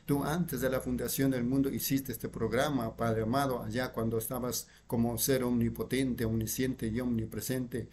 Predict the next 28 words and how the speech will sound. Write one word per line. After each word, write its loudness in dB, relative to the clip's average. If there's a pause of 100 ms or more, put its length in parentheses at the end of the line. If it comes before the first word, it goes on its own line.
(960)
Iniciaste 2
este -2
programa, 0
se -2
desplega-, -2
te 2
desplegaste -2
hacia -2
abajo -2
y -2
formaste -4
primero -2
el -2
mundo 0
invisible, 0 (140)
Padre -8
amado. 0 (240)
Y 4
en 4
ese -2
mundo 2
invisible 0
formaste, 0
Señor, 0 (240)
casas 2
celestes 0
como -4
teofanías, -2